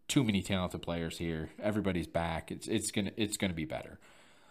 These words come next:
Looking at special teams, Clemson must replace the program's most productive kicker,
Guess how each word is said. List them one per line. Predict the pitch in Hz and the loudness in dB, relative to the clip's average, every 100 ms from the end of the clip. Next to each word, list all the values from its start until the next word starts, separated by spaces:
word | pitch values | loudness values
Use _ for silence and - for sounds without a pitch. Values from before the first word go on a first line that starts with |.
| - | 0
Looking | 131 151 | 4 6
at | |
special | 127 - 113 110 | 8 8 8 6
teams, | - 104 90 | 2 0 0
Clemson | - 143 220 233 | 4 4 4 0
must | 180 147 151 | 4 2 2
replace | 127 - 123 120 | 0 4 6 6
the | 98 | 2
program's | 113 110 101 98 95 | 4 6 6 2 2
most | 101 101 | 0 0
productive | - 98 95 - - | 0 2 2 0 -4
kicker, | - 98 98 92 92 | -2 -2 0 0 -2